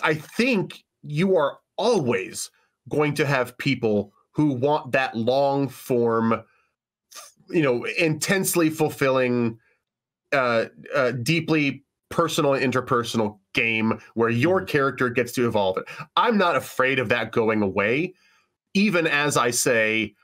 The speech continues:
Speaker 1: I think I agree with you that role-playing games should not be the commitment that we are sort of assuming them that they need to be.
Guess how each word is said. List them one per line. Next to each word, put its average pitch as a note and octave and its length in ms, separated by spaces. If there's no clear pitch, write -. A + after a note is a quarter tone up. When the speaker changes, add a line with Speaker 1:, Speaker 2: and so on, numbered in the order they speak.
Speaker 1:
I A#2+ 120
think G3+ 320
I C3 100
agree A#2 440
with G#2+ 260
you F#2 340
that A2+ 400
role-playing D3 720
games B2+ 300
should A#2+ 320
not B2 440
be C3 180
the G#2+ 120
commitment A#2 920
that A2 220
we A#2+ 160
are A2 160
sort G#2+ 340
of G2 300
assuming B2 760
them G2+ 460
that A2 140
they A2 100
need G#2 240
to G#2 80
be. - 380